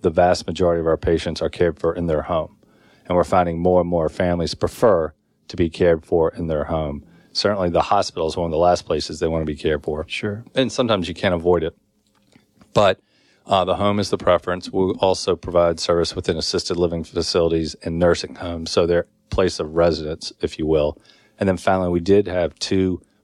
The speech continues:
Speaker 1: brick and mortar buildings called inpatient unit facilities. And to qualify those, uh, you have to be very sick and have acute symptoms. Um, but, uh, and you generally need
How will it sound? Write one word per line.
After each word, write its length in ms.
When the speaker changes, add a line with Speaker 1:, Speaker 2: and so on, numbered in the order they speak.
Speaker 1:
brick 180
and 80
mortar 240
buildings 460
called 280
inpatient 560
unit 340
facilities. 720
And 220
to 80
qualify 540
those, 560
uh, 440
you 220
have 120
to 120
be 300
very 300
sick 420
and 100
have 100
acute 360
symptoms. 600
Um, 400
but, 340
uh, 360
and 140
you 100
generally 380
need 360